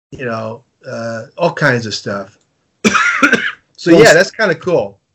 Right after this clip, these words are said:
Speaker 2: One slight correction. I, I don't think that it's limited to Arabs. I think it's, you must be Islamic. You must be of the faith.
Speaker 1: I think, I think, I think you have to, you can't, you, I mean, a, a Westerner's not allowed.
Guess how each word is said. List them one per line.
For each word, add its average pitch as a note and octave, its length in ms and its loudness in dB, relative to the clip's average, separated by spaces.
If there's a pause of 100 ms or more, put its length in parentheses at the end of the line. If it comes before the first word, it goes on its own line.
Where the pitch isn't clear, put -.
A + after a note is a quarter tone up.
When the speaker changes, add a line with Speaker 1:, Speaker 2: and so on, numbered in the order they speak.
(320)
Speaker 2:
One F#3 160 -2
slight D3 240 4
correction. C#3+ 340 2
I, D#3 320 -2
I - 20 0
don't D#3 180 2
think C3+ 180 -2
that B2+ 180 -2
it's - 180 -8
limited A2+ 300 -4
to - 200 -16
Arabs. A#2+ 280 0
I G#2+ 80 -4
think A2 140 -2
it's, G2+ 120 -12
you G#2+ 340 -6
must G#2 220 -6
be G2+ 180 -8
Islamic. G2+ 640 -8 (180)
You - 80 -20
must F#2+ 180 -16
be G2 60 -12
of D#2+ 100 -16
the D#2 80 -16
faith. - 540 -14 (240)
Speaker 1:
I D#3+ 100 -8
think, F#4 420 -6 (420)
I F3 80 -10
think, D4+ 520 -12 (1200)
I D#3+ 60 -14
think D4+ 280 -16
you A#3+ 60 -12
have G3 260 -4
to, D#3+ 200 -8
you E3+ 160 -12
can't, G3+ 300 -10
you, F3+ 200 -16
I D#3+ 40 -12
mean, F3 340 -8 (460)
a, D#3 120 -10
a E3 340 -6
Westerner's F3+ 640 2
not C3+ 220 0
allowed. G2+ 500 -4